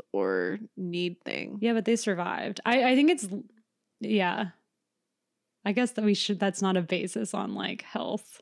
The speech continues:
Speaker 2: <laughs> is if someone survived. <laughs>
Speaker 1: Did they die?
Speaker 2: Well, actually, that's my, that's my, um, critique on this whole thing is, like,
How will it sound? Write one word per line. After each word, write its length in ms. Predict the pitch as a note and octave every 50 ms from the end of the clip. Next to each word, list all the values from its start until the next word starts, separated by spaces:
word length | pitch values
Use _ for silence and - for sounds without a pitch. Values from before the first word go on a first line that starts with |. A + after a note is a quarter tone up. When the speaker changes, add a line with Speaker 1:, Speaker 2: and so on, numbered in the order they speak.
| _ _
Speaker 2:
<laughs> 120 | _ _
is 200 | - A3 - -
if 140 | - A#3 G3+
someone 480 | - - - - D4 G#3+ A#3 C4 G3+ A3
survived. 960 | G#3+ - - - - A#3+ - - G#3 - A3 - - - - - - B3 A3+ - - - - - - - - E4+ G4+
<laughs> 520 | - - _ _ - - - - D4 -
Speaker 1:
Did 180 | - G#3 G3+ G3+
they 140 | A3+ A3+ A#3
die? 520 | G3 G3+ F#3+ F3 D#3 C#3+ D3+ G#3 A#3+ A3+ A#3 E4 G4 F#4 E4+ D#4 C#4 G3 -
Speaker 2:
Well, 260 | C4+ E4+ F#4 F#4 -
actually, 440 | - A#3 C4 C4+ A#3+ D#4+ F#4+ G4 F#4
that's 340 | B3 A3 G#3 G#3+ A#3 A3 A#3+
my, 500 | C#4 C#4+ C#4 C4+ C4+ B3 A3+ G3+ - - - _ _ _ _ _ _ _ _ _ - - - - _ _ _ _ _ _ _ _ _ _ _ _ - -
that's 320 | G#3+ G#3+ G#3+ A3 - - -
my, 460 | B3 B3 B3 A#3+ A#3 A#3 A3 G#3 -
um, 640 | - - G3+ F#3+ F#3 F3 E3+ E3 E3 E3 - G3 - - _
critique 540 | - - A3 F#3 E3+ - G3+ F3+ F3 E3+ - -
on 220 | - - - - -
this 200 | - - A3+ -
whole 200 | - - - -
thing 420 | - - - - - - A3 A3+ A3+ A#3
is, 160 | G3+ F#3 -
like, 440 | G#3 F#3+ F#3 F3+ E3+ - - -